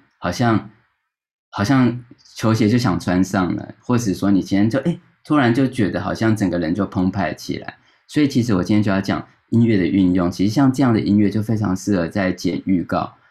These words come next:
或者是做一些快节奏，或者是这种运动，或者是那种赛事的回顾，它会让他感-，瞬间可以感受到那种当下的冲击感，所以像这样音乐就很合适。可是什么样的情况下不合适呢？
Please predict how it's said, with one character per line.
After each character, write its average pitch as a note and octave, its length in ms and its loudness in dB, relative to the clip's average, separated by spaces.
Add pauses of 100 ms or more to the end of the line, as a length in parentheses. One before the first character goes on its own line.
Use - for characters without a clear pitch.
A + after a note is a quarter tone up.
或 A2 160 0
者 G2+ 60 -2
是 F2 80 0
做 F#2+ 220 0
一 F#2+ 40 0
些 F#2 160 -2
快 G#2+ 260 -2
节 F2 200 -2
奏， G2 200 -2
或 G#2 100 0
者 G2 80 -6
是 F2 60 -2
这 F2+ 140 -4
种 D#2+ 160 -4
运 F#2 260 2
动， F#2+ 220 -2
或 G2 120 -4
者 F2+ 60 -8
是 G2 80 0
那 G2 100 0
种 E2 120 -4
赛 F2+ 320 -4
事 F#2+ 220 -4
的 - 140 -6
回 - 320 -8
顾， - 220 -4 (260)
它 A2+ 120 -2
会 B2+ 120 2
让 B2 100 2
他 A2 160 2
感-， - 260 -6
瞬 A#2 220 0
间 A2 160 2
可 G#2 120 -2
以 G2 60 0
感 E2+ 200 -4
受 F#2+ 160 -2
到 F2+ 180 -2
那 F#2+ 120 0
种 E2+ 240 -6 (300)
当 G#2 180 2
下 G#2+ 160 0
的 E2+ 140 -4
冲 G#2+ 260 0
击 E2+ 200 -4
感， - 220 -6
所 - 120 -4
以 A2+ 40 0
像 B2+ 200 2
这 C3 80 0
样 G#2+ 180 0
音 G#2 160 4
乐 G#2 140 4
就 G#2+ 120 0
很 F#2 180 -2
合 - 180 -10
适。 - 300 -10 (420)
可 G#2 100 -2
是 D#3+ 140 2
什 C3+ 160 0
么 G#2 80 6
样 C3 160 4
的 B2 40 4
情 G#2+ 180 2
况 A#2 140 2
下 A#2+ 140 0
不 A2+ 140 -2
合 G2 200 0
适 G2+ 260 0
呢？ F2+ 240 -2